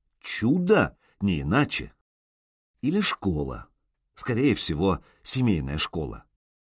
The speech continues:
Но разве он, Сергей, в следующем году не станет их родичем? Да, по праву брака, но всё равно. Если, по словам Избора,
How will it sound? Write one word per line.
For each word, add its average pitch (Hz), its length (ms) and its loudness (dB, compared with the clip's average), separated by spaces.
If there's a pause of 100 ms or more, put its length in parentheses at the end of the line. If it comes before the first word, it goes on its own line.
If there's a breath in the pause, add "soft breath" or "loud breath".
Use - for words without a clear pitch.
(400)
Но 85 160 0
разве 117 400 2
он, 156 240 4
Сергей, 127 440 2
в - 80 -6
следующем 98 500 0
году 101 460 2 (240 soft breath)
не 98 100 0
станет 202 420 0
их - 140 0
родичем? 139 560 2 (500)
Да, 117 300 2
по 98 120 2
праву 90 300 2
брака, 113 480 2 (220 soft breath)
но 95 140 0
всё 80 200 -2
равно. 101 420 2 (800)
Если, 160 280 0
по 147 100 0
словам 139 400 6
Избора, 104 560 4